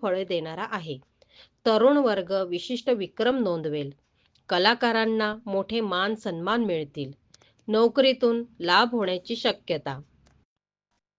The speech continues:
नोकरीत मोठ्या ठिकाणी बदली होण्याची शक्यता. विद्यार्थ्यांना स्पर्धात्मक परीक्षेत यश मिळेल.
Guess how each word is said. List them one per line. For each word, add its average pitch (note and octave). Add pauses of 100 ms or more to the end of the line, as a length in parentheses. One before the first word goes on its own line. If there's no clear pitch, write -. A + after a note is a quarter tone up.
(140)
नोकरीत A3 (120)
मोठ्या G3
ठिकाणी F#3+
बदली F#3+
होण्याची G3+
शक्यता. D#3 (540)
विद्यार्थ्यांना G#3+
स्पर्धात्मक B3+
परीक्षेत F#3+ (100)
यश F#3+
मिळेल. D3+